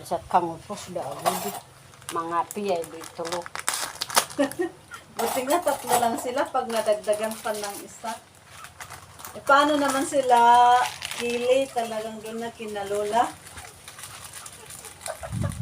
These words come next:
Speaker 1: Sila.
Speaker 2: Sila Kili, adi?
Speaker 1: Ano, daddy? Kudok.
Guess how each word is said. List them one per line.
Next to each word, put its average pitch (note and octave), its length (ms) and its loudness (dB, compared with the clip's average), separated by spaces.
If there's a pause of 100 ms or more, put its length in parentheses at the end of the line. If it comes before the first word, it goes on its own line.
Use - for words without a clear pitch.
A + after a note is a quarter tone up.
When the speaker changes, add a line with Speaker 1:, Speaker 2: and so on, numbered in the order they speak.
(200)
Speaker 1:
Sila. - 280 -12 (520)
Speaker 2:
Sila F#3+ 320 -10
Kili, G#3 400 -4
adi? G3 160 -6 (560)
Speaker 1:
Ano, E3 160 -14 (160)
daddy? C#3+ 300 -10 (500)
Kudok. F#3+ 360 -8